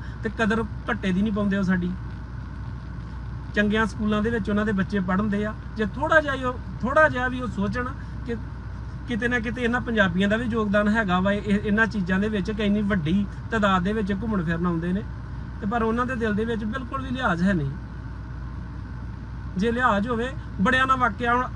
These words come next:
ਇਹ, ਇਹ ਚੀਜ਼ ਜਿਹੜੀ ਵਾਪਰੀ ਹੋਣੀ ਆ, ਜੇ ਮੇਰੇ ਨਾਲ, ਬੜਿਆਂ ਯਾਰਾਂ ਦੋਸਤਾਂ ਦੇ ਨਾਲ ਵਾਪਰੀ ਆ, ਤੇ ਹੋਰਨਾਂ ਦੇ ਨਾਲ ਵੀ ਬੜੀ ਵਾਪਰੀ ਹੋਊਗੀ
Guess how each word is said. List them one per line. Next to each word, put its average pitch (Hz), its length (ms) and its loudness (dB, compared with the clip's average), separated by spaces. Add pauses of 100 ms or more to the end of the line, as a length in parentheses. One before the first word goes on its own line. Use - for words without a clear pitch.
(140)
ਇਹ, 220 100 2
ਇਹ 247 180 0
ਚੀਜ਼ 240 220 -2
ਜਿਹੜੀ 233 240 0
ਵਾਪਰੀ 214 380 2
ਹੋਣੀ 190 200 2
ਆ, 170 60 0
ਜੇ 214 140 2
ਮੇਰੇ 214 240 4
ਨਾਲ, 233 280 0 (380)
ਬੜਿਆਂ 247 240 6
ਯਾਰਾਂ 240 280 4
ਦੋਸਤਾਂ 233 340 0
ਦੇ 226 100 2
ਨਾਲ 233 200 6
ਵਾਪਰੀ 220 400 0
ਆ, 285 160 -2 (220)
ਤੇ 247 60 -4
ਹੋਰਨਾਂ 196 400 2
ਦੇ 208 80 2
ਨਾਲ 220 200 4
ਵੀ 247 80 -2
ਬੜੀ 202 200 2
ਵਾਪਰੀ 185 360 2
ਹੋਊਗੀ 190 340 0